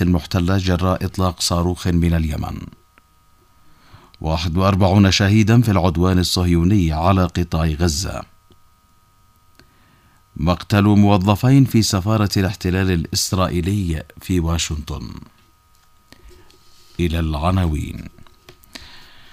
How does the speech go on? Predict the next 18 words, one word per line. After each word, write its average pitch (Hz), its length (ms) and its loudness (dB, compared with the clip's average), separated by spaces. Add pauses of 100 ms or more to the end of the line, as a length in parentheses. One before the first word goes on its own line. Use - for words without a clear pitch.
(340)
حذر 110 500 2
فخامة 160 520 2
المشير 127 460 4
الركن 110 380 2
مهدي 107 240 4
المشاط 98 560 2
رئيس 95 340 2
المجلس 92 500 2
السياسي 90 600 0
الأعلى 90 540 2 (140)
دول 92 300 2
العدوان 87 880 2
والميليشيات 87 760 0
التابعة 85 600 0
لها 92 360 0
من 87 220 0
أي 90 300 0
محاولة 90 600 0